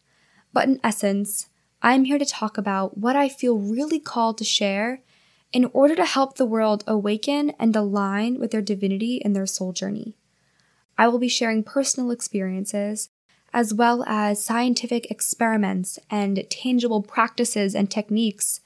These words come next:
and spiritual tools and channeled wisdom. I am just so ready to dive deep and get super raw, real, and honest, and get to the nitty-gritty of what it means for you to awaken and align.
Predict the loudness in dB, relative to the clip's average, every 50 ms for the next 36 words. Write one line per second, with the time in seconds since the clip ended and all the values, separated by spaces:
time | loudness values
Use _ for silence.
0 | _ _ _ _ _ _ _ _ 2 4 4 4 4 2 2 2 2 2 2 0
1 | -2 -2 -2 -4 -2 0 2 4 4 4 4 2 0 0 0 0 0 2 2 2
2 | 2 2 0 0 2 2 2 2 2 2 2 2 2 0 -2 -4 _ _ _ _
3 | _ _ _ _ 4 6 6 8 6 6 4 4 4 4 4 2 2 2 2 4
4 | 6 6 6 4 4 2 2 4 4 2 0 0 -2 -2 -2 -2 -2 -2 0 0
5 | 2 2 4 4 2 2 0 -4 -4 -2 0 0 0 -2 -4 -8 _ _ _ _
6 | _ _ _ _ -2 0 0 0 0 0 -2 0 0 0 2 2 2 0 -2 -2
7 | -2 -2 0 0 -2 -4 -6 -4 0 2 4 4 4 4 4 2 -2 -4 -6 -6
8 | -4 -2 -2 -2 -2 0 0 0 0 0 -2 -2 -2 0 0 -2 -2 -2 -4 -4
9 | -6 -10 -14 _ _ _ _ _ _ _ -2 0 0 4 4 4 2 2 0 0
10 | 2 2 2 2 2 2 0 -2 -2 -2 -2 0 0 0 -2 -4 -2 -4 -4 -4
11 | -2 -2 -2 0 0 0 0 0 0 -2 -2 -2 -4 -4 -6 -6 -8 -6 -4 -4
12 | -4 -4 -4 -6 -6 -4 -2 -2 0 -2 -4 -4 -4 -6 -4 -4 -6 -6 -2 -2
13 | 0 0 0 -2 -4 -6 -8 -8 -10 -12 -14